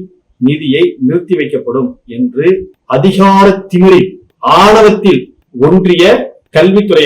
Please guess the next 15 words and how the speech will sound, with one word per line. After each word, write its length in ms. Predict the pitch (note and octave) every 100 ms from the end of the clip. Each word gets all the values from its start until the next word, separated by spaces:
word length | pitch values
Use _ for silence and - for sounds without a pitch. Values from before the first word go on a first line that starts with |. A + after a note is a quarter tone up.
| C3+
அமைச்சர் 360 | D3 - F#3 C#3+
சொல்கிறார். 380 | C3 A#2 - _ _ -
அது 120 | B2 B2
தமிழ்நாடு 460 | C3 F3 D#3 C3 G#3 F#3+ - - _ _ C#3
ஒன்னும் 360 | D#3 F#3 G#3 G#3 _ _ _
இவரை 340 | C3 D#3 D#3+ D3
மாறி, 200 | D#3+ D#3+ - - _ A#2+ D3
இவர் 220 | D3+ C#3 -
பாட்டன் 480 | D3 F3 - F#3 D#3+ D#3
முப்பாட்டன் 600 | - - F#3 F#3 E3 D#3
மாறி 220 | E3+ E3 B2 - _ _ C3+
ஆயிரக்கணக்கான 760 | F3 G3 F#3+ F3+ E3 D#3+ D3+ D3 -
பேர்களை 340 | D#3 D3+ C#3 B2+ - C#3
பார்த்துவிட்டு 680 | E3+ F3 - D3+ B2 C#3 E3+ - - _ _ _ C3+
இன்னைக்கு 380 | B2+ B2 -